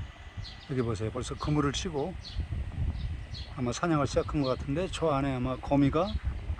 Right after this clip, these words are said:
들어가 있을 것 같아요. 이게 보니까 아주 작은 거미줄이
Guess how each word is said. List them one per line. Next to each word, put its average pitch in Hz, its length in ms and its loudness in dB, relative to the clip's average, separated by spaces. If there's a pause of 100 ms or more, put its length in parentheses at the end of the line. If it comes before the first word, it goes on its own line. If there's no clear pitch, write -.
(580)
들어가 127 220 2
있을 110 100 -4
것 - 140 -4
같아요. 101 260 -4 (880)
이게 180 80 0
보니까 156 520 4 (960)
아주 180 200 0
작은 165 260 2
거미줄이 147 600 2